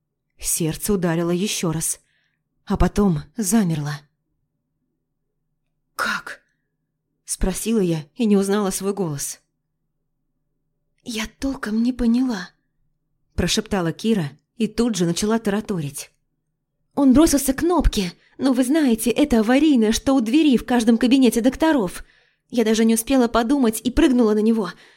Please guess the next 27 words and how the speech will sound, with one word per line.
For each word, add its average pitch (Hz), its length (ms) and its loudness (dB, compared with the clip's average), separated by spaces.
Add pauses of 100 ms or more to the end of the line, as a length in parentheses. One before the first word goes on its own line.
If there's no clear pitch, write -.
(140)
Мы 247 180 -2
упали. 202 460 -4 (500)
Он 262 220 2
отталкивал 254 600 2
меня, 233 360 4 (240)
а 330 100 -2
я 277 220 2
что-то 277 260 -4
схватила 269 600 -2 (460)
и 262 140 0
порезала 202 540 -2
Нолана». 175 540 -8 (1400)
На 208 180 0
глаза 180 380 0
Киры 226 340 -2
набежали 180 460 0
слезы, 196 460 -2 (320)
но 190 180 0
она 190 220 2
не 202 120 4
проронила 196 540 2
ни 185 100 2
одной 180 280 2
слезинки 185 680 0 (180)
и 240 100 -2
продолжала 202 580 0
рассказ. 170 540 -6